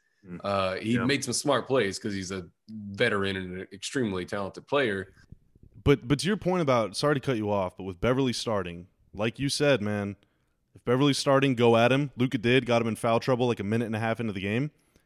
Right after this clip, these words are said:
Speaker 3: And with Zubats as the only big and K P really as the only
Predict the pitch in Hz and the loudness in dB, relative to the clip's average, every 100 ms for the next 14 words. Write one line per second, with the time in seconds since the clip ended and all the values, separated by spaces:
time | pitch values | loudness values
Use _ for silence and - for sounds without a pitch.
0 | _ - 117 107 - 123 123 127 - 110 | _ -8 -6 -4 -2 2 4 4 2 -2
1 | 120 123 117 113 131 139 - 113 110 123 | 0 0 0 2 0 0 -4 -6 -4 -4
2 | 117 131 127 117 123 117 110 101 107 113 | -4 -4 -2 0 0 0 -2 -4 -2 -2
3 | 113 101 | -2 -4